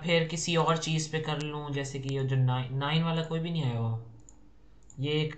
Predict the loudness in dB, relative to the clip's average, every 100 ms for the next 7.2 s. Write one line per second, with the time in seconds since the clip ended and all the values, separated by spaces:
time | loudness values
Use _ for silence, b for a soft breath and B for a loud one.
0 | -4 0 2 2 2 2 4 4 4 4
1 | 2 2 2 2 0 0 -2 -4 -10 -18
2 | -20 -20 -20 -20 -20 -20 -20 -20 -20 -20
3 | -20 -20 -12 -4 -2 0 0 -2 -2 -2
4 | -4 -6 -10 -14 -10 -4 -4 -2 -2 0
5 | 2 4 4 2 -2 -2 -4 -6 -10 -18
6 | -20 -20 -20 -20 -4 -2 0 -2 -4 -6
7 | -6